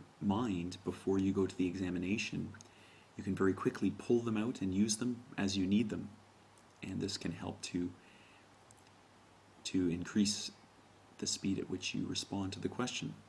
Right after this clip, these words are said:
Now today I'd like to share a tip with you that applies to argument essay questions. And my tip is to either clearly agree with the question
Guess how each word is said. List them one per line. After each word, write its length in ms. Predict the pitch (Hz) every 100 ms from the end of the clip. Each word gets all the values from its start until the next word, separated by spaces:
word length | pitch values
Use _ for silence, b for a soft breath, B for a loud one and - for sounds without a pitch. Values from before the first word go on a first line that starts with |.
| - - - - - - - - - - - - - - - - - - - - - - - B B B B B B B B -
Now 100 | 107
today 500 | 104 120 175 147 107 -
I'd 160 | 104
like 140 | 104 104
to 100 | 104
share 300 | - 98 92
a 100 | -
tip 260 | - 101
with 220 | 95 -
you 240 | 95 95 113
that 320 | 101 90 - -
applies 580 | 95 - 101 95 95 -
to 360 | - 98 90 -
argument 500 | 98 107 113 98 87 87
essay 420 | 90 - 90 92
questions. 720 | - 95 87 - 87 104 - - - - B B B B B B B B - -
And 400 | 104 104 104 -
my 140 | 107
tip 280 | 107 202 208
is 220 | 185 -
to 580 | - - 107 101 101 101 - - - - - - - - -
either 540 | 123 135 123 107 92 -
clearly 600 | - 120 170 185 156 113
agree 440 | 95 101 113 139
with 200 | 127 101
the 60 | 104
question 540 | - 87 - - 90